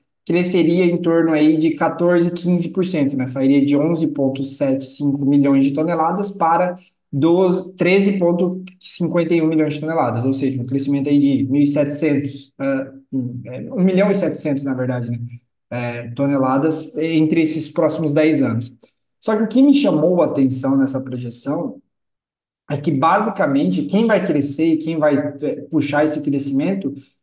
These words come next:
é, pelo menos na visão do S D A, é o Brasil. É, dessas um milhão setecentos e cinquenta e sete mil toneladas que seriam exportadas a mais,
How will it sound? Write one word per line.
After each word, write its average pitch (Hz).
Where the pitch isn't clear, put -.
é, 107
pelo 131
menos 143
na 156
visão 175
do 165
S 143
D 143
A, 170
é 175
o 185
Brasil. 190
É, 131
dessas 165
um 220
milhão 175
setecentos 156
e -
cinquenta 151
e -
sete 143
mil 143
toneladas 131
que -
seriam 135
exportadas 135
a 143
mais, 135